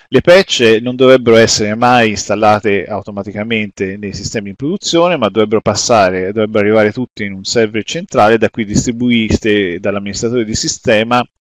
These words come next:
dopo, eh, essere sta-, eh, dopo essersi assicurato del fatto che le patch non causano problemi. Legato, strettamente legato a questo modello ovviamente c'è di-, ci sta il discorso dei backup, perché, eh,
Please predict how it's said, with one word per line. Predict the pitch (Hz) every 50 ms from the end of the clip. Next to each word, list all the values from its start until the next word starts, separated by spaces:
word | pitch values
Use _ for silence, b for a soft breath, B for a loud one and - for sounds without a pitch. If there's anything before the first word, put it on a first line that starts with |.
| _ _
dopo, | _ 127 143 123 - 120 110 101
eh, | - - - - - - - - - 107 110 101
essere | 123 131 120 - - - 117 110 113
sta-, | - - - 127 110 -
eh, | - 123 117
dopo | 107 113 117 110 127
essersi | 127 - - 110 - - 123
assicurato | 113 - - 143 135 147 139 117 104 101 - 107
del | 104 117 117
fatto | - - 107 98 - - 107
che | 98
le | 98 98 98
patch | - 98 95 - - 107
non | 98 98 98
causano | - - 92 92 95 95 92 90
problemi. | 95 107 92 90 87 - 50 55 55 55 b b b b b b b b b b b b b b _ -
Legato, | 110 127 127 135 147 143 139 139 127 - 127 113
strettamente | - - 131 - - 127 131 147 147 - 123
legato | 117 117 113 127 123 120 107 101 107 101
a | 95 -
questo | - 110 101 - - - 101 95 95 90 - - 127
modello | 127 139 139 131 117 127 147 147
ovviamente | 127 123 110 101 101 - -
c'è | 113 - 104 92
di-, | 95 98 - -
ci | - - - 120
sta | - - - 113 107
il | 110
discorso | 104 104 95 - - 110 - - 107
dei | 104 104
backup, | 107 113 107 131 120 98 82 _ - 101
perché, | - - 95 - - - 107 95 - -
eh, | - - 92 92 92 92 92 92 92 95 98 98 101